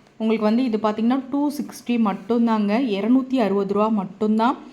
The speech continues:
தேவைப்படுறவங்க அப்படியே ஸ்கிரீன்ஷாட் பண்ணி உங்க ஆர்டரை நீங்க பிளேஸ் பண்ணிக்கலாம். நெக்ஸ்ட் நம்ம பார்க்கறது வந்து பாத்தீங்கன்னா, ஒரு ஹார்டின் பேட்டர்ன்ல உங்களுக்கு க-, ஐம்பொன் கம்பலுங்க.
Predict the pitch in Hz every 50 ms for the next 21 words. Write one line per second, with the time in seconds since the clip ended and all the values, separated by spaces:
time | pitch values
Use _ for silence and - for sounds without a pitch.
0 | - - - _ _ - 214 220 233 240 240 233 220 220 233 254 262 247 - -
1 | - - 226 262 254 254 - 233 226 220 220 226 214 214 214 214 214 220 254 277
2 | 262 220 196 190 190 185 196 208 233 214 196 196 190 190 190 190 - - 208 190
3 | 190 185 185 190 202 233 277 339 - - - - - - - _ _ - 247 247
4 | 254 247 - - 370 330 277 247 - 226 220 214 214 214 240 220 226 220 214 226
5 | 233 233 240 214 208 208 208 196 190 190 196 226 302 - - - - - - -
6 | - - _ _ _ _ _ _ _ _ _ _ - - - - _ - 240 262
7 | 262 - 269 262 269 320 330 349 359 359 349 349 - 254 226 220 220 226 233 240
8 | 247 262 262 254 220 190 190 - - 277 262 269 - 214 196 185 170 170 170 -
9 | 180 202 208 214 214 226 233 226 214 214 185 185 180 185 180 180 180 190 202